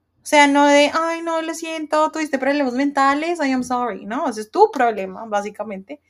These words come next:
Entonces, no sé, o sea, siento que Meghan está esperando algo mucho más de lo que, de lo que no hay, ¿sí? O sea, no lo van a hacer, eh, ellos tienen que mantener la compostura, ¿sí?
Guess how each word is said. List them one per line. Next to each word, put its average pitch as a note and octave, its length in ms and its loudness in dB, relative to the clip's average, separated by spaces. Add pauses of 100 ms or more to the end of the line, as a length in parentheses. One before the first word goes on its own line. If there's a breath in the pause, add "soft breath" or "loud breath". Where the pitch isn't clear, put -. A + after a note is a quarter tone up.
(280 soft breath)
Entonces, D4 260 0
no F#4+ 80 6
sé, D4+ 320 2
o F4+ 60 0
sea, C4+ 180 6
siento C#4+ 220 0
que E4 100 -2
Meghan B3+ 280 0
está C#4+ 180 -2
esperando A#3 500 0 (540 soft breath)
algo C#4+ 340 8
mucho C#4+ 380 4
más D4 540 2 (200)
de B3 160 0
lo B3+ 220 2
que, G3 400 -6 (100)
de G#3+ 160 2
lo A3+ 160 2
que G3 140 -4
no B3 260 4
hay, F#3+ 280 -2
¿sí? D#4+ 360 -6
O C#4+ 100 4
sea, A3+ 280 -2
no A#3+ 160 0
lo B3 140 0
van C#4+ 200 2
a C#4+ 40 4
hacer, C4 540 0 (500 soft breath)
eh, A3 440 -2 (140)
ellos C#4 320 2
tienen C#4+ 240 2
que D4 100 2
mantener C#4 400 2
la A3+ 180 2
compostura, A3+ 920 -2
¿sí? D#4 340 -10